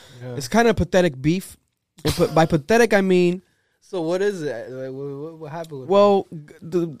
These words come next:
Speaker 2: explained right here for those who don't know, Freddie Gibbs is a rapper, uh, just like Gunna,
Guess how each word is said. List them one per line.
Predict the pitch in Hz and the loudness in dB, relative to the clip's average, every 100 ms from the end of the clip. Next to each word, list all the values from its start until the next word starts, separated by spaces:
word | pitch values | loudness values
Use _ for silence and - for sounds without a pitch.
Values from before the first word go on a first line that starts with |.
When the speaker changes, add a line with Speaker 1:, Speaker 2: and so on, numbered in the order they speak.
| - | -2
Speaker 2:
explained | 196 - - 233 254 254 226 | 0 0 -2 4 6 6 6
right | 214 | 6
here | 202 220 | 6 4
for | 175 180 | 4 2
those | 185 | 2
who | 185 | 4
don't | 185 165 | 4 4
know, | 143 135 | 4 2
Freddie | - 180 190 | 2 4 4
Gibbs | 185 175 | 4 4
is | |
a | 156 | 4
rapper, | 143 143 131 131 143 _ _ _ _ _ _ - | 6 4 4 -2 -6 _ _ _ _ _ _ -2
uh, | 131 | 0
just | 131 147 143 | 2 2 2
like | 147 | 0
Gunna, | 135 135 123 | 0 0 0